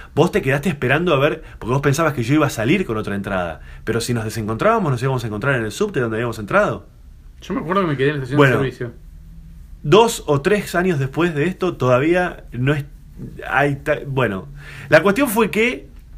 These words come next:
Speaker 1: hubo una <laughs> confusión en la que yo pensaba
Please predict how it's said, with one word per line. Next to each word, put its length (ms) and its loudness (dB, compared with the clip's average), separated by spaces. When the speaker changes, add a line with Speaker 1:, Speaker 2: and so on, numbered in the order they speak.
Speaker 1:
hubo 220 6
una 140 6
<laughs> 20 -4
confusión 680 2
en 100 0
la 120 2
que 100 -4
yo 200 0
pensaba 640 -2